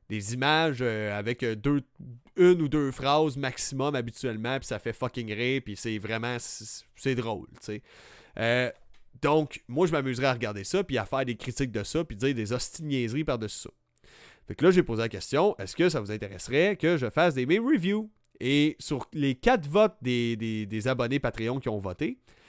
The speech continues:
euh, les quatre ont voté oui, ce serait un beau bonus pour le Patreon.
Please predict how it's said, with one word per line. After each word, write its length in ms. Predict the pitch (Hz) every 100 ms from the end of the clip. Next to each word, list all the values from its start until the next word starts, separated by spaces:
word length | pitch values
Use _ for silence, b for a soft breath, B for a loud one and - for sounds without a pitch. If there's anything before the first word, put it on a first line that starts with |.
| b b -
euh, 540 | 98 104 107 110 110 110
les 200 | - 123
quatre 380 | 127 220 240 - -
ont 320 | 143 160 165
voté 400 | 135 139 139 160
oui, 360 | 143 131 208 254
ce 160 | - 131
serait 260 | - 185 143
un 180 | 131
beau 220 | 120 170 190
bonus 560 | 135 117 143 151 - b b b
pour 220 | 170 196
le 120 | 160
Patreon. 680 | 120 131 123 127 120 127 185